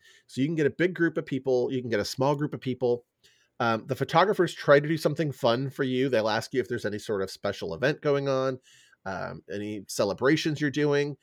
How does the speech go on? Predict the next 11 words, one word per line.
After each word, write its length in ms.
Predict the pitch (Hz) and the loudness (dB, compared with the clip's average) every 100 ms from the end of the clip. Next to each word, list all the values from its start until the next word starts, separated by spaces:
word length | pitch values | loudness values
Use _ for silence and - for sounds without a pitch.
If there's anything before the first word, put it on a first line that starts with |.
| _ _ _ 107 | _ _ _ -8
Um, 180 | 101 107 | -6 -2
and 100 | 139 | 2
they 80 | 151 | 2
have 100 | 196 | 2
a 40 | |
lot 260 | 131 123 147 | 6 6 8
of 80 | 135 | 6
really 220 | 135 135 | 4 4
fun 260 | - 123 | 4 4
little 160 | 123 120 | 4 2
poses. 460 | 123 107 92 - | 2 0 -2 -10